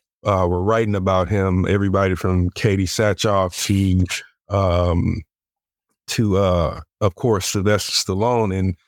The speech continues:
one of the stories that I guess Carl Weathers told about how he was cast as, uh,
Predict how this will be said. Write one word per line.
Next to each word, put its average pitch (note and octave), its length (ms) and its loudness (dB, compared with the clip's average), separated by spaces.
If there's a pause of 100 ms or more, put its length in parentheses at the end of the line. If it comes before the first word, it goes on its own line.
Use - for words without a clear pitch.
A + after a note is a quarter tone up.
(240)
one A#2 240 0
of G#2 60 0
the G2+ 80 -4
stories A2 920 0
that G2+ 340 0
I G2+ 80 0
guess G#2 280 0
Carl G#2 360 0
Weathers A#2+ 460 0
told G2+ 560 0 (320)
about G2 480 0 (240)
how A2+ 240 0
he A2+ 180 2
was G2 160 -2
cast A2 540 0
as, F#2 720 0
uh, F2+ 480 0